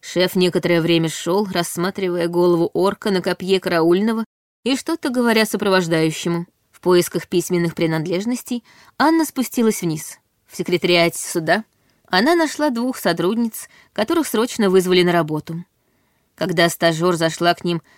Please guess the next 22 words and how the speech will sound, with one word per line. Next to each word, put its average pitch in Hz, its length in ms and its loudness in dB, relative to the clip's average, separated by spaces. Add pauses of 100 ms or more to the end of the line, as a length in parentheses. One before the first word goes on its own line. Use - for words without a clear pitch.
за 180 80 -4
стеклянную 175 580 0
перегородку, 170 720 -2 (380)
она 202 240 4
услышала, 294 540 0
как 254 200 -2
одна 214 320 2
из 208 80 -2
секретарей, 185 680 0 (520)
молодая 175 460 2
тёмненькая 170 640 0
девушка, 170 520 -6 (480)
рассказывала, 175 800 0
что 165 280 -4
столкнулась 165 760 -4 (200)
с - 100 -20
непреодолимыми 185 840 2
трудностями, 170 680 -2 (380)
когда 208 280 0
собралась 254 540 0
утром 226 260 0
позавтракать. 175 760 -2